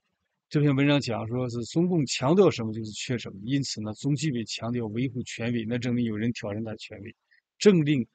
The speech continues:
畅通，证明他讲的话别人不当回事儿。现在确实是个假象啊，没有人给他当回事儿。我看很多人回头讲，老江问题那么没有那么严重，说谁搭理他那套东西，该怎么样怎么样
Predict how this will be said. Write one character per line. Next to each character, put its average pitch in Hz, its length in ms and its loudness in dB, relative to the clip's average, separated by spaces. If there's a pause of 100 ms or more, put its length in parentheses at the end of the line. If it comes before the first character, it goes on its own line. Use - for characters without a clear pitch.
(120)
畅 131 220 0
通， 104 160 -10
证 131 200 -2
明 127 160 0
他 131 100 -4
讲 101 260 -6
的 107 60 -4
话 120 200 2
别 123 160 -6
人 123 100 -2
不 120 80 -4
当 123 140 0
回 123 100 -2
事 127 100 -6
儿。 120 100 -12 (240)
现 139 140 -2
在 - 20 0
确 139 200 -2
实 117 220 -8 (340)
是 - 120 -8
个 143 80 0
假 101 240 -6
象 139 260 -2
啊， 98 160 -12
没 107 100 -4
有 180 100 6
人 135 160 2
给 113 80 -2
他 104 80 -6 (220)
当 104 140 -6
回 101 120 -12
事 - 140 -16
儿。 - 80 -16 (320)
我 127 120 -10
看 - 160 0
很 135 140 0
多 170 100 2
人 151 160 4
回 139 180 -2
头 143 180 2
讲， 101 180 -8 (100)
老 117 120 -4
江 120 240 -4
问 143 120 -2
题 123 120 -4
那 131 100 -4
么 135 140 -2
没 170 140 4
有 147 60 4
那 117 60 0
么 110 100 -2
严 98 200 -6
重， 107 140 -10 (460)
说 - 160 -6
谁 202 220 -2
搭 190 220 4
理 180 60 4
他 165 200 4
那 202 180 6
套 123 160 0
东 110 200 -2
西， 104 100 -6
该 180 220 4
怎 110 100 -2
么 104 80 -6
样 107 100 -10
怎 - 160 -14
么 - 80 -18
样 - 120 -10